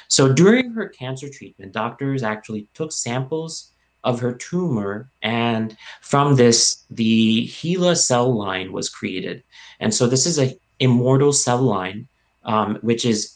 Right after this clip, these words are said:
used, uh, within, uh, r-, research and, um, within clinical research. I personally actually have, um, used this cell line, uh, for,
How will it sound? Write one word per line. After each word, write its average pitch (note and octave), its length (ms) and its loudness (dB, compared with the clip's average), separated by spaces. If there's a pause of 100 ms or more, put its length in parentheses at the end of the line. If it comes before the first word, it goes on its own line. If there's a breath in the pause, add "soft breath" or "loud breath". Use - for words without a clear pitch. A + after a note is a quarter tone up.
used, C#3 720 -4
uh, A2 240 -2
within, C3 640 2 (460 soft breath)
uh, G#2 400 0 (340)
r-, A#2+ 160 -8
research A#2+ 880 -2 (220)
and, G2+ 580 -2
um, G2+ 300 -6
within C3 260 4
clinical A2 380 -2
research. F#2+ 520 -6 (320 loud breath)
I A#2 120 0
personally C3 760 6
actually A2 540 0
have, G2+ 500 -2 (160)
um, F#2+ 300 -4 (180 soft breath)
used C3 640 4 (100)
this B2+ 240 4
cell C3 280 4
line, G2+ 360 -8 (120)
uh, G2 300 -10
for, G2+ 600 -6